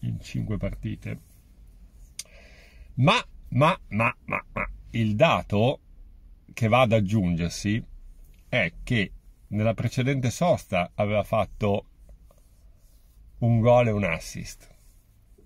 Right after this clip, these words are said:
In questa qua ha fatto un assist in una partita sola e due gol. Mi si dirà, "Vabbè, con la Bielorussia." Vabbè, cosa vuol dire? Ramsey ha giocato anche contro formazioni, eh,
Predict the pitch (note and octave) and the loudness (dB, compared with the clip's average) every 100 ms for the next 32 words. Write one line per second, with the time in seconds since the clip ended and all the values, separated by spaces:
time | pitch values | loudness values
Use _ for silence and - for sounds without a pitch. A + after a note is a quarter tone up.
0 | - - _ _ _ _ _ - _ _ | -20 -20 _ _ _ _ _ -20 _ _
1 | A#2+ A#2 G#3+ E3+ D#3+ A2 E2+ - D#3+ - | -2 0 0 0 0 2 2 0 -4 -2
2 | G#2 G2+ D#2 - A2 C3 - - - - | -2 -2 -4 -6 -4 -4 -6 -14 -20 -20
3 | - - - G2 F#2+ F#2 F#2+ F2 G2 F2 | -20 -20 -6 -2 -2 -2 -6 -6 -8 -8
4 | F2 - - G2+ E2 E2 D#2 C#2+ - - | -8 -8 -6 -2 -2 -4 -6 -10 -16 -14
5 | F#2+ - G2+ D#2 A2+ G#2 F#2+ - F2+ F#2+ | -12 -4 -4 -2 0 2 0 -2 -4 0
6 | A2+ A2 F#2+ F#2 - - - - - _ | 2 2 0 -2 -6 -14 -14 -20 -20 _
7 | _ - - - - - G2 C#3+ D#2 - | _ -2 0 0 -4 -6 -2 0 0 0
8 | - G#2+ D3 - F2+ F2 G2 G2 F#2 F#2+ | 0 0 0 -2 -4 -2 -2 -2 -2 -4
9 | F#2 F2+ F#2 G2+ F2+ E2+ A2 G#2+ G2 E2+ | -4 -6 -6 -6 -4 -4 -2 -2 -2 -6
10 | - - - - - - - E2 D#2+ | -10 -20 -20 -20 -20 -10 -2 -2 -2